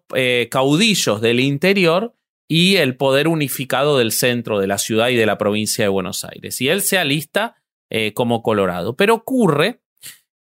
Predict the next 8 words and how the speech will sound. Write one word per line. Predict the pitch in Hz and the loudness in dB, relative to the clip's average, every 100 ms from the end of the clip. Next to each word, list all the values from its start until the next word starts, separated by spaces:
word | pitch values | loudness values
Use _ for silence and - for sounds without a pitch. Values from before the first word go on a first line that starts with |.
| _ | _
que | 160 160 196 - | -4 -2 -2 -2
los, | 131 139 180 180 - | 0 2 2 -2 -2
este, | 143 117 - - 117 110 110 107 104 101 101 98 98 - | -4 -4 -8 -4 0 0 0 -2 -4 -4 -6 -8 -10 -12
los, | 110 117 113 - - | -4 -2 0 -2 -6
eh, | 107 104 98 95 95 95 95 95 | -8 -8 -8 -10 -12 -12 -12 -4
celestes | - 180 202 170 - 160 190 - | 0 2 0 -2 -2 -2 -2 -2
lo | 113 127 127 | 0 0 0
quieren, | 131 139 180 208 | 0 0 0 -4